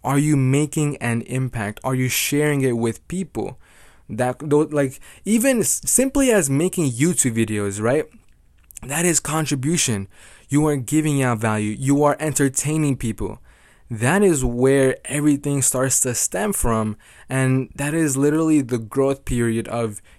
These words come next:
yourself, your personal life, your business, but it all stems from this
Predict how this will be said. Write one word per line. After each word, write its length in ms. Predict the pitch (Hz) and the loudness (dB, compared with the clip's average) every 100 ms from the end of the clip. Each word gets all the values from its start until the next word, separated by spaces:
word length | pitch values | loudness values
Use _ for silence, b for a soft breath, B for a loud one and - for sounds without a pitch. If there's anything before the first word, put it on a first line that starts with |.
| - | -8
yourself, 640 | 104 104 - 139 143 - b b | -4 0 2 4 2 -2 b b
your 120 | 110 | -8
personal 500 | - 135 135 117 107 | -4 -2 0 0 -2
life, 340 | 107 127 135 113 | 2 2 2 0
your 140 | 110 | -6
business, 680 | 101 135 139 127 139 131 - b b 113 | 0 2 2 2 0 -2 -4 b b -6
but 300 | 110 135 - | 0 0 0
it 200 | 135 - | -4 -2
all 280 | 147 160 170 | 2 4 6
stems 540 | - - 131 123 113 | 4 2 0 0 -2
from 360 | - - 127 127 | -6 -2 0 0
this 360 | 117 117 110 | 0 -2 -2